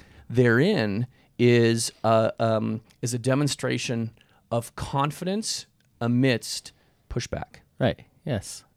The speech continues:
Speaker 2: I, I lo-, and, and that will create safety
Speaker 1: Yeah.
Speaker 2: because you can, you can handle the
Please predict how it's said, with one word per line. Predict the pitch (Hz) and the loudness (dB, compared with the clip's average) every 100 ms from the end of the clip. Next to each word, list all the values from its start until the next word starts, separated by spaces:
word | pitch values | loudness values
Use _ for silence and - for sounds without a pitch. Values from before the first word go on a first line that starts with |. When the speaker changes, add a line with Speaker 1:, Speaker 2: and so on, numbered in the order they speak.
| _ - _ | _ -20 _
Speaker 2:
I, | 135 151 | 0 4
I | 156 | 6
lo-, | 143 | 4
and, | 139 135 151 151 139 | 2 0 -2 2 0
and | 151 135 123 | 4 2 4
that | 127 135 143 | 6 6 4
will | 143 | 0
create | 131 139 120 - | -2 -2 -2 -2
safety | - 175 - 101 101 | -2 -4 -4 -8 -4
Speaker 1:
Yeah. | 101 | -2
Speaker 2:
because | 117 135 | 0 0
you | 131 | 0
can, | 131 120 | 0 -2
you | - 131 | -2 -4
can | 127 | -2
handle | 120 156 165 165 | -2 0 2 2
the | 147 | 2